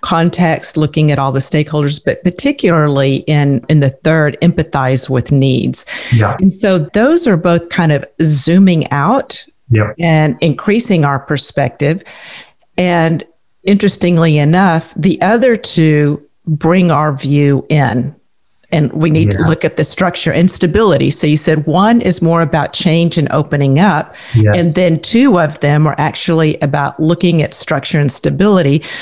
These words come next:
Speaker 1: which are the structures and the assumptions, which basically I think of assumptions as structures in the mind
Speaker 2: Exactly.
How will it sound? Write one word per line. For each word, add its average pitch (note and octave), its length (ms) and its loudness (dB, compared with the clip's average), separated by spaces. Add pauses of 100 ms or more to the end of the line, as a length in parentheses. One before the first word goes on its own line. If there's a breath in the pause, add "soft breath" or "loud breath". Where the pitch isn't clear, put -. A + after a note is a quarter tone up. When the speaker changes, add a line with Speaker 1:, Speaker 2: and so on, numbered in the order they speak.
(120)
Speaker 1:
which E3+ 240 -2
are C#3+ 400 0
the D#3 160 -2
structures - 720 -4
and D#3 220 0
the C#3+ 100 0
assumptions, D#3 720 0 (400 loud breath)
which D#4+ 320 -2
basically G3+ 640 2
I F#3+ 120 2
think A#3 300 0
of F3+ 140 0
assumptions D#3 600 0
as D#3 400 -2
structures F3 460 0
in D#3 100 2
the C#3 60 2
mind C3+ 540 -2 (320 loud breath)
Speaker 2:
Exactly. C3+ 500 2